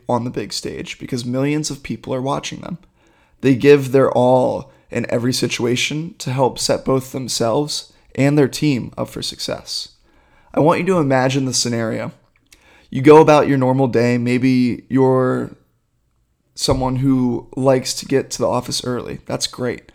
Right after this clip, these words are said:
You do all the things you normally would do at work, and when you get home, your spouse or roommate or parents ask how that day went.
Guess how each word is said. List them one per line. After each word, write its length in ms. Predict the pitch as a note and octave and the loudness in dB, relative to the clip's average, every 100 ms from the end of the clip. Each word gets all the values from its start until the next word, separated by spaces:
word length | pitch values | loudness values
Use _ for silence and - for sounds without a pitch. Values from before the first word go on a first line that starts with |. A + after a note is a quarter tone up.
| _ _ _ _ - | _ _ _ _ -4
You 120 | D3 | 4
do 140 | D3+ | 8
all 120 | D#3+ | 8
the 100 | D#3+ | 6
things 580 | D3 - D3+ D3 D3 B2+ | -2 0 0 0 -2 -4
you 140 | C3 C3 | -2 0
normally 380 | B2+ B2 C3+ | 0 0 -2
would 120 | B2+ B2 | -2 0
do 200 | B2+ B2+ | 4 4
at 100 | - | 4
work, 320 | A#2+ C3 C3+ | 0 0 -2
and 80 | B2+ | -6
when 80 | |
you 80 | B2+ | -4
get 200 | B2 A#2+ | -4 -4
home, 340 | B2 C3 C3+ B2+ | -2 -2 -2 -4
your 100 | B2+ | -8
spouse 480 | - B2+ C3 - | -6 -4 -4 -6
or 60 | - | -6
roommate 440 | A#2 B2+ C3 B2+ | -6 -4 -6 -8
or 60 | - | -12
parents 640 | - C3+ C3 C3 - - - - _ _ - | -4 -2 -2 -4 -8 -8 -10 -20 _ _ -2
ask 280 | C#3 D#3+ - | 0 0 0
how 120 | D#3+ | 0
that 220 | D3+ C3 | 2 2
day 160 | C3+ B2+ | 2 0
went. 320 | G#2+ G#2+ F#2 | 0 -4 -8